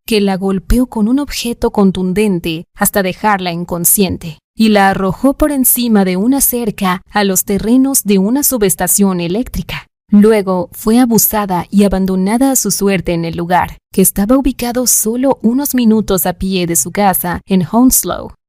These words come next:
Sus angustiados padres se preguntaron por qué razón no había llegado. Jamás pensaron por una situación similar, pues su hija respetaba las normas de la casa. Lynn todavía estaba viva cuando fue encontrada por un cuidador de la escuela local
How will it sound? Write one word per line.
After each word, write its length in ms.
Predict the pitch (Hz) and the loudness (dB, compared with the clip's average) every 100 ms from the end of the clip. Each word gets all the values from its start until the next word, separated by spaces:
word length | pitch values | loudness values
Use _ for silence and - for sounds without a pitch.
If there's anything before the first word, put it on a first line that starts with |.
| _ - | _ 0
Sus 240 | 208 202 | 0 2
angustiados 720 | 190 190 - 190 226 262 269 | -2 -2 -4 -2 0 2 0
padres 520 | - 226 202 196 180 - | -2 -4 0 0 -2 -6
se 180 | - 190 | -2 -2
preguntaron 680 | 202 202 202 196 220 240 233 | 0 0 0 0 2 2 2
por 220 | 214 196 | 0 -2
qué 180 | - 277 | 0 2
razón 480 | 311 294 240 240 196 | 2 2 -2 2 2
no 140 | 190 | 2
había 280 | 180 185 170 | -2 -4 -4
llegado. 540 | 170 180 - 202 147 _ - | -4 -4 -2 -2 -2 _ -2
Jamás 420 | 214 185 202 262 | 0 2 2 0
pensaron 560 | 311 294 262 254 254 233 | 0 0 0 0 0 2
por 140 | 214 | 2
una 160 | 202 190 | 2 0
situación 640 | 196 185 175 190 180 170 | -4 -4 -4 -4 -4 -4
similar, 580 | 180 175 180 180 - - - | -4 -4 -2 -2 -2 -10 0
pues 160 | 202 - | 2 2
su 160 | 196 | 0
hija 480 | 226 254 269 269 262 | -2 -2 -4 -8 -8
respetaba 680 | - 208 - 196 - 240 269 | 0 0 0 -6 -2 0 0
las 220 | 285 208 196 | 0 0 2
normas 480 | 202 226 185 165 | 2 2 -2 -2
de 100 | 180 | -4
la 140 | 170 170 | -4 -4
casa. 480 | 175 160 - 151 _ _ _ - | -2 -2 -4 -10 _ _ _ 2
Lynn 520 | 202 220 208 180 185 _ | 4 4 2 -2 -4 _
todavía 540 | - 202 196 208 262 277 | -4 -2 -2 2 2 2
estaba 360 | - 247 220 | 0 0 2
viva 380 | 185 214 196 180 | 2 2 0 -2
cuando 320 | 170 190 185 | -2 -4 -4
fue 240 | 175 - 247 | -2 2 2
encontrada 640 | 277 269 214 208 208 175 | 4 2 2 0 0 -2
por 180 | 185 180 | -2 -2
un 140 | 233 | -2
cuidador 560 | - 247 208 180 202 190 | 0 0 0 0 0 0
de 80 | 185 | -2
la 80 | |
escuela 400 | 170 - 190 180 | -2 -2 -2 -2
local 480 | 170 165 196 180 170 | -2 0 0 0 -6